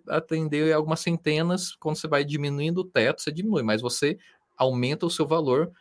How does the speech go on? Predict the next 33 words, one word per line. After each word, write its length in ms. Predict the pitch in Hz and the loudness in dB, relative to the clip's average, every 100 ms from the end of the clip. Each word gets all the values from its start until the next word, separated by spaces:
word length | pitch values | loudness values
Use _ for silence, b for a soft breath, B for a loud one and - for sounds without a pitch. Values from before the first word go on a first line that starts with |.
| b | b
de 80 | 120 | -10
percepção, 760 | 120 131 143 139 - 135 104 113 - | -4 -2 -2 -4 -2 0 0 -6 -2
né? 140 | 104 101 | 0 2
Sua 140 | 110 | 0
percepção 420 | 117 - 117 120 | -2 -2 -2 -2
de 80 | 113 | -2
valor 240 | 113 110 | 0 2
aumenta. 460 | 123 151 113 107 92 B B _ | 2 0 -2 -4 -10 B B _
Então, 320 | 104 101 113 | -8 0 2
é 80 | 131 | 2
uma 180 | 135 135 | 2 4
balança. 580 | 147 185 151 113 - 98 b b - | 6 6 4 0 -4 -10 b b -2
Então, 120 | 107 | 0
você 120 | - | 2
pode 200 | 127 127 | 4 4
atender 300 | 139 131 127 | 2 0 -2
todo 240 | 123 135 | -2 -2
mundo, 320 | 135 120 143 185 | -2 0 0 0
mas 160 | 156 | -2
você 220 | 127 - | -2 -4
vai 100 | 123 | 0
ter 80 | 117 | 0
que 80 | - | -2
pulverizar 640 | - 131 123 120 104 120 | -4 2 2 4 6 4
mais 180 | 131 113 | 4 -2
o 40 | |
seu 160 | 110 120 | -2 -2
preço, 520 | 120 123 160 - 226 _ b | 2 2 2 -2 -8 _ b
ou 160 | - 139 | 0 2
você 240 | 170 175 | 2 0
pode 280 | 180 143 131 | 2 2 2
atender 400 | 139 139 131 123 | 0 -2 0 0
menos, 680 | 123 123 117 117 156 214 - | 0 0 2 2 0 -2 -6